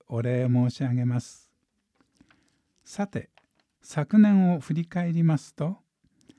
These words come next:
十四歳のプロ棋士、藤井聡太四段が公式戦二十九連勝、王者、羽生善治さんが永世七冠を史上初めて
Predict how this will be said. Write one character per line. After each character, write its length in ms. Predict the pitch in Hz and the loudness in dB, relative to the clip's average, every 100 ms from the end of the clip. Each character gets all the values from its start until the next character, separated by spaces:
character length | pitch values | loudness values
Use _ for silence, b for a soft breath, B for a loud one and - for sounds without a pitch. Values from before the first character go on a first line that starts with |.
| b b | b b
十 300 | - 139 147 | -10 -4 -2
四 220 | 143 147 139 | 2 4 4
歳 280 | - 131 | 4 4
の 160 | 131 127 | 6 4
プ 160 | - 135 | 0 -4
ロ 100 | 156 | -6
棋 120 | - | -8
士、 320 | - 143 131 _ _ _ _ _ | -12 -10 -10 _ _ _ _ _
藤 500 | - 135 127 170 175 | -2 -2 0 0 -2
井 40 | |
聡 280 | 151 - 190 | -4 -4 -4
太 280 | 143 131 127 | -4 -6 -8
四 280 | 139 143 135 | -2 2 2
段 300 | 113 104 104 | 2 -2 -2
が 200 | 120 165 _ _ _ _ | -2 -6 _ _ _ _
公 260 | - 135 143 | -10 -2 -2
式 200 | - - | -2 -10
戦 440 | - 135 131 131 | 0 6 6 6
二 140 | 127 185 | 6 6
十 280 | 165 131 113 | 4 -2 -6
九 300 | - 117 165 | -6 -4 0
連 180 | 160 | 2
勝、 400 | 117 - 104 87 - _ _ _ _ _ _ _ _ | 2 0 -8 -10 -14 _ _ _ _ _ _ _ _
王 300 | 143 170 156 | -4 -2 0
者、 240 | 107 104 - _ _ _ | -2 -6 -10 _ _ _
羽 440 | - 123 151 175 - | -8 -6 -4 -6 -6
生 180 | 135 | -6
善 320 | 127 175 147 139 | -4 -4 -6 -6
治 80 | |
さ 160 | 113 113 | -6 -2
ん 140 | 98 | 0
が 200 | 107 165 - _ _ _ _ - | 0 -2 -8 _ _ _ _ -8
永 240 | 131 139 | 0 0
世 260 | 170 170 160 | 0 0 2
七 340 | 156 151 160 | 4 4 2
冠 420 | - 123 107 104 | 0 0 2 0
を 120 | 139 220 _ | -2 -8 _
史 260 | - - 120 | -20 -10 -6
上 300 | 127 165 156 | -2 -2 -4
初 280 | 127 135 196 | -6 0 4
め 140 | 220 | 4
て 240 | - 120 | 2 -10